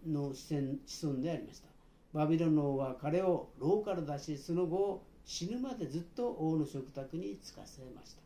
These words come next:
えー、それはこの人のエンディングであります。ここにかすかな望みがあり、三十章から三十三章にあるエレミヤの希望の言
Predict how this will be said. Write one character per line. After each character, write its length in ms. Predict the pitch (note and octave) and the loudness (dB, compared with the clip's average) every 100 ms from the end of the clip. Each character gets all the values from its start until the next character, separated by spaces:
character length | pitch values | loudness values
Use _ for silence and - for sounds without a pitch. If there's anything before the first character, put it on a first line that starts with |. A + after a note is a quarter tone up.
| - - - - - - - - | -20 -20 -20 -20 -20 -20 -20 -14
え 40 | C3 | -10
ー、 40 | |
そ 100 | - | -2
れ 140 | D#3 D#3 | 2 4
は 100 | D3 | 4
こ 100 | D3+ | 2
の 80 | |
人 220 | C#3 - C#3+ | 0 0 0
の 340 | D#3 E3 - - - - | 2 0 -4 -14 -20 -20
エ 60 | - | -18
ン 60 | |
デ 20 | - | -16
ィ 40 | |
ン 40 | |
グ 0 | |
で 80 | - | -18
あ 0 | |
り 40 | - | -18
ま 160 | - - | -20 -20
す。 260 | - - - _ _ _ _ _ _ - | -20 -20 -20 _ _ _ _ _ _ -20
こ 80 | - | -4
こ 80 | F3 | 2
に 160 | F3 E3 | 2 2
か 160 | B2+ | -4
す 100 | B2 | -14
か 140 | - D3 | -8 -4
な 160 | D3+ | -4
望 320 | D3 B2 C3+ B2+ | -4 -8 -10 -10
み 120 | B2 | -10
が 100 | B2 | -10
あ 120 | A#2 | -10
り、 300 | C#3 E3+ E3+ - - - - - | -6 -4 -6 -10 -20 -20 -20 -20
三 280 | - A#2+ B2 | -12 -10 -10
十 80 | |
章 220 | A#2 - A2 | -12 -12 -12
か 140 | B2+ | -12
ら 100 | B2 | -14
三 260 | C3 B2 B2 | -12 -10 -10
十 140 | B2 | -10
三 240 | - C3 | -10 -10
章 140 | C3+ D3+ | -8 -8
に 140 | C3+ | -4
あ 80 | D3 | -4
る 100 | D#3+ | -4
エ 100 | C3 | -4
レ 120 | B2+ | -4
ミ 120 | C3+ | -4
ヤ 80 | C#3+ | -2
の 100 | C#3+ | -4
希 180 | C#3 D#3 | -6 -6
望 160 | D#3 G#3 | -2 -2
の 60 | G#3+ | -4
言 140 | G3+ | -8